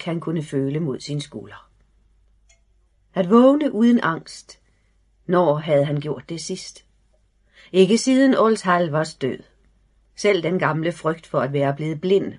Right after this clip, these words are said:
om natten, som Jon Per i Valla, red ham endnu som en mare, når han åbnede øjnene i stuens mørke. Der havde været nogle morgener derinde i brudekammeret med Jolien,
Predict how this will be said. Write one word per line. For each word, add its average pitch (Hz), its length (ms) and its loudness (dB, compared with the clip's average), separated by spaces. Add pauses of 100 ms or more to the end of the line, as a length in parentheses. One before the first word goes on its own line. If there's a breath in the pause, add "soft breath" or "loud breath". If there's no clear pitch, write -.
om 165 140 -2
natten, 156 540 -2 (200 loud breath)
som 180 200 0
Jon 160 340 0
Per 165 320 0
i 165 140 -4
Valla, 151 380 0 (360 soft breath)
red 175 240 4
ham 165 180 0
endnu 196 260 0
som 165 240 -4
en 151 100 -2
mare, 135 500 -2 (260 loud breath)
når 156 80 -6
han 156 200 -2
åbnede 151 380 0
øjnene 139 500 -2
i 139 60 -8
stuens 135 480 -8
mørke. 117 400 -10 (1600)
Der 139 60 -10
havde 135 220 -4
været 165 220 -2
nogle 165 220 0
morgener 165 400 2
derinde 170 360 -2
i 190 60 -4
brudekammeret 165 920 -2 (260 loud breath)
med 165 120 0
Jolien, 165 580 -2